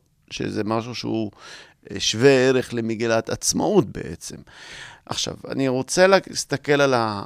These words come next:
על הנוס-, על חוק הלאום גם מהזווית השנייה, ומה היא מסמלת.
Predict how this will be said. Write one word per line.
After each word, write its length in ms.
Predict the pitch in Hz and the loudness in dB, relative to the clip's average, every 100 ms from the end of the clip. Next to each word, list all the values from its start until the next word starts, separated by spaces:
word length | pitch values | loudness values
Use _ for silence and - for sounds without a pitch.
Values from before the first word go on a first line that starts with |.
| - | -8
על 180 | 120 98 | -6 -6
הנוס-, 380 | 95 104 101 - | -6 -6 -8 -4
על 180 | 107 92 | -4 -2
חוק 280 | - 143 | -2 0
הלאום 320 | 120 110 113 123 | 0 -2 -4 -4
גם 240 | 117 120 | -2 -2
מהזווית 520 | 117 113 120 123 127 | -4 -4 -4 -6 -6
השנייה, 480 | 147 - 170 190 110 | -8 -4 -2 0 0
ומה 380 | 87 95 107 117 | -2 -4 -2 0
היא 140 | 117 | 0
מסמלת. 760 | 117 117 - 156 175 110 90 | -2 -4 -2 2 2 0 -4